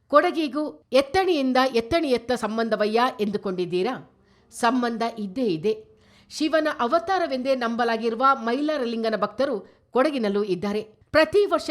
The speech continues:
ವಿಜಯನಗರ ಜಿಲ್ಲೆಯ ಹೂವಿನ ಹಡಗಲಿ ತಾಲೂಕಿನ ಮೈಲಾರದಲ್ಲಿ ನಡೆಯುವ ಈ ಭಾರಿ ಜಾತ್ರೆಗೆ ಕೊಡಗಿನಿಂದಲೂ ಭಕ್ತರು ಹೋಗುತ್ತಾರೆ.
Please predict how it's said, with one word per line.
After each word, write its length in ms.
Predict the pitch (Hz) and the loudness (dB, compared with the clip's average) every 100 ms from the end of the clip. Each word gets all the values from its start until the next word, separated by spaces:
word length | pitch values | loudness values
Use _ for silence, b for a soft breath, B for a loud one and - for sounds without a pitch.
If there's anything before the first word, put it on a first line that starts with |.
| 302 | 0
ವಿಜಯನಗರ 520 | 254 247 330 302 247 | 0 -2 -2 -2 -2
ಜಿಲ್ಲೆಯ 360 | 226 240 233 254 | -2 2 4 4
ಹೂವಿನ 380 | 254 240 247 240 | 2 0 -2 0
ಹಡಗಲಿ 380 | 226 226 277 262 | 0 0 -2 -4
ತಾಲೂಕಿನ 440 | 233 220 208 233 285 185 b _ | -4 -2 -2 -4 -6 -6 b _
ಮೈಲಾರದಲ್ಲಿ 640 | 214 269 330 349 277 247 240 | 0 2 2 0 -2 -4 -2
ನಡೆಯುವ 580 | 226 226 226 262 254 | 0 0 2 0 -2
ಈ 140 | 226 226 | -4 -4
ಭಾರಿ 380 | 185 226 277 247 | -2 -2 -2 -4
ಜಾತ್ರೆಗೆ 520 | 208 214 208 190 294 | -2 -2 -2 -4 -8
ಕೊಡಗಿನಿಂದಲೂ 800 | - - 277 330 349 285 262 262 | -12 2 4 4 0 0 0 2
ಭಕ್ತರು 380 | 233 220 - 233 | 0 0 0 0
ಹೋಗುತ್ತಾರೆ. 760 | 190 190 220 226 226 - - | 0 -4 -2 -2 -2 -6 -20